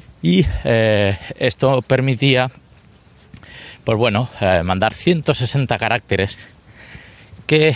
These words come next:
eh, pagabas, creo que eran, eh, cien pesetas o algo así, no me acuerdo, eh, sé que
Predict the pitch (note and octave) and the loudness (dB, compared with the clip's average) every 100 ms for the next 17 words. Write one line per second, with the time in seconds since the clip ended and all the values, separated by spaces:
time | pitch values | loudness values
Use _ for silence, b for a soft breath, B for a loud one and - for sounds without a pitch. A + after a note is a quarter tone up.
0 | - A#2+ A2+ G2+ F#2+ - G#2+ G#2+ A#2 A#2+ | 0 0 2 2 2 0 0 2 2 2
1 | A2+ - - A2 A2+ A2+ G#2+ G2+ G#2+ F#2+ | 0 -6 -2 0 2 0 0 0 0 -4
2 | B B B - - B B B B B | B B B -20 -20 B B B B B
3 | B B - - - F#2+ F2 E2+ D#2+ D#2+ | B B -20 -8 -2 0 2 2 0 0
4 | E2 B B B - C3+ A2+ G2+ A2 C#3 | -2 B B B -6 -4 -2 -4 -4 -2
5 | - D#2+ - E2 F#2 D#2+ D#2 F2+ G#2+ G2+ | -2 -4 -4 -2 0 -2 -4 -2 0 0
6 | D#2 G2 D#2+ D#2+ D#2+ D#2 - F#2+ G#2 F#2+ | 0 -2 0 0 0 -2 -4 -2 0 0
7 | E2+ | -2